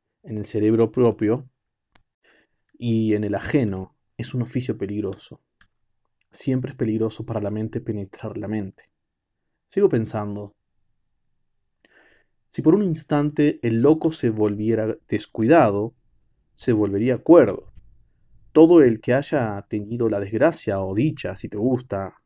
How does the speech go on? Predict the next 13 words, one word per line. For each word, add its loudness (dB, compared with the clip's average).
de -4
hablar 0
con -2
gente -4
que -2
se -6
hallara 0
en -2
el -6
corazón -2
o -4
al 2
borde -2